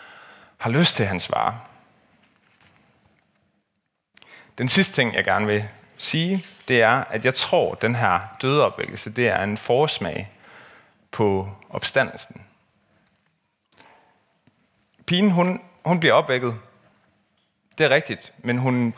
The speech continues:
dør igen på et senere tidspunkt, som jeg lige sagde. Og Jesus, han vil sige til os, og han vil vise med den her historie, "Jeg har vundet over døden." Det er faktisk det, han viser med det her. Døden, den har ikke nogen magt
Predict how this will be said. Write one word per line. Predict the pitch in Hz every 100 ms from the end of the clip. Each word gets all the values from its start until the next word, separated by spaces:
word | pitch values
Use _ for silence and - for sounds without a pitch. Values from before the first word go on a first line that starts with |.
| -
dør | 180
igen | 90 82 110
på | 120
et | 98
senere | - 120 120
tidspunkt, | 101 113 - 98 -
som | -
jeg | 101
lige | 107
sagde. | 107 - - 123 _ _ _ _ - _ - - - _ - _ - -
Og | 127
Jesus, | 147 185 156 -
han | 143
vil | 139
sige | - 165
til | 175 -
os, | 90 104
og | -
han | 127 131
vil | 123 123
vise | 151 185 180 -
med | 95
den | 104
her | 113
historie, | 104 - 135 110 - - - - - - -
"Jeg | 117 117 107 147 156
har | -
vundet | 110 110 120 135 160 147 131
over | 110 107
døden." | - 127 - - - _ _ - _ _ _ _ _ _ _
Det | -
er |
faktisk | - 120 117
det, | 127 131
han | 117 110
viser | 127 110 -
med | 92
det | 101
her. | 101 95 - - _ - _ - - -
Døden, | 156 139
den | 123
har | 135 147
ikke | 104 117
nogen | 107
magt | 107 113 - - -